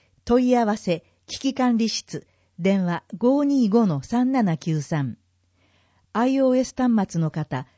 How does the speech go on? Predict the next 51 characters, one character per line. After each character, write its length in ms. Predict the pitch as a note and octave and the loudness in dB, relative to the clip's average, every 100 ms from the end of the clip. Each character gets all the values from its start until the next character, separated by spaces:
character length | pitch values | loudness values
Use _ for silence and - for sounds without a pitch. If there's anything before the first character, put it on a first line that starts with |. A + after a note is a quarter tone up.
| _ - | _ -6
ア 80 | G3 | -6
ッ 20 | |
プ 200 | - C4 | -4 -8
ス 100 | - | -4
ト 160 | B3+ A3 | -2 0
ア 80 | |
の 120 | F3+ D#3 | 0 -2
キ 160 | G#3+ | 0
ュ 120 | A3+ | 2
ー 100 | A3+ | 2
ア 40 | G#3+ | 0
ー 40 | |
ル 80 | G3 | -2
コ 220 | - F3+ | 0 -2
ー 40 | D#3 | -2
ド、 160 | B2 - _ _ _ _ | -6 -12 _ _ _ _
Android 800 | A3 C4 C#4 C#4 C#4+ B3+ C4+ C4+ | 2 4 6 6 4 2 2 2
端 160 | A#3 F#3 | 2 0
末 100 | E3 | -2
の 120 | D#3 | -2
方、 400 | D3 D3+ C#3 - _ _ _ _ | -4 -6 -8 -12 _ _ _ _
Google 460 | F#3+ B3+ A3+ B3 A#3+ | 2 2 4 2 2
プ 100 | A#3 | 2
レ 160 | A3+ A3 | 2 2
イ 60 | |
ス 80 | - | 0
ト 180 | G#3+ G3+ | -2 0
ア 80 | F3 | 0
の 100 | D#3 | -2
キ 180 | - | 2
ュ 100 | A#3 | 2
ー 100 | A3+ | 4
ア 20 | G#3+ | 2
ー 40 | |
ル 100 | G3+ | -2
コ 200 | - G3 | -2 -2
ー 20 | |
ド 100 | E3 | -2
が 220 | D3 D3 - | -2 -4 -4
そ 160 | - | 2
れ 80 | A#3 | 2
ぞ 140 | G3 | 2
れ 80 | D#3+ | 0
掲 240 | D3 E3 E3 | 0 -2 -2
載 240 | E3+ D#3 | -2 -4
さ 120 | E3+ | -2
れ 120 | D3+ | -4
て 100 | C#3+ | -2
い 140 | C#3+ C#3 | -2 -2
ま 140 | C3+ | -2
す。 280 | - - _ | -6 -14 _